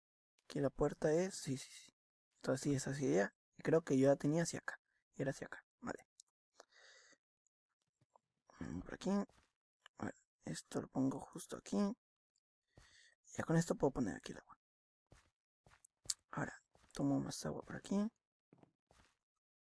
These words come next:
Sí, eso es. Está infinita, está infinita. Pongo por aquí. Y aquí pongo más agua,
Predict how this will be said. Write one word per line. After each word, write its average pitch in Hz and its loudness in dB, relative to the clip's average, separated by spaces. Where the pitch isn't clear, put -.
Sí, - -12
eso 156 -4
es. 156 -6
Está - -2
infinita, 151 -2
está - -4
infinita. - -8
Pongo 143 -8
por - -8
aquí. - -6
Y - -10
aquí - -16
pongo 151 -4
más 131 -2
agua, - -12